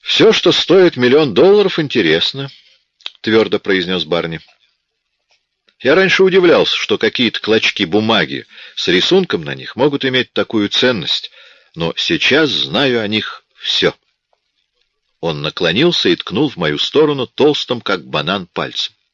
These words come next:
«Вам известно, например, что люди вкладывают в марки состояние, чтобы, уехав в другую страну, начать новую жизнь, или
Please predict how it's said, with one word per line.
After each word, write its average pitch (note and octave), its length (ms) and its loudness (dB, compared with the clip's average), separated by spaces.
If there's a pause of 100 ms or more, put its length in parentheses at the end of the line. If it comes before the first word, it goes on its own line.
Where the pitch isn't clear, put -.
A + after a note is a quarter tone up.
(1000)
«Вам F3 220 4
известно, G3 440 4
например, A#2 440 -2
что - 260 2
люди C#3+ 340 6
вкладывают F#2+ 720 0
в G2+ 80 -10
марки G2+ 360 -4
состояние, F#2+ 960 0 (580)
чтобы, G#2+ 320 0
уехав B2 560 2
в D#2 80 -12
другую G2 380 -2
страну, B2 400 0
начать D3+ 400 0
новую A#2 400 2
жизнь, E2+ 360 -4 (760)
или A#2 240 2